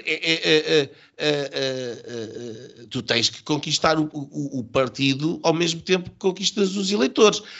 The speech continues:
Ele começou pelo partido. Se ele falha redondamente, o, os militantes vão largá-lo, porque os militantes querem é,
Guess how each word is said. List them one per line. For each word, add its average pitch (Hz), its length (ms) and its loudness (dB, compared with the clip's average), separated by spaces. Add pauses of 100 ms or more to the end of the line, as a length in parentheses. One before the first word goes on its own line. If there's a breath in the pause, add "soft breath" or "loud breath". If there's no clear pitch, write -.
Ele 143 140 6
começou 151 320 4
pelo 220 240 4
partido. 117 540 -2 (260 soft breath)
Se - 180 -2
ele 185 100 4
falha 160 360 4
redondamente, 131 760 -4
o, 147 380 -2
os 104 160 -6
militantes 113 480 -2
vão 147 140 6
largá-lo, 240 580 6
porque - 300 -18
os 95 100 -18
militantes 110 500 -8
querem 156 480 0
é, 214 340 0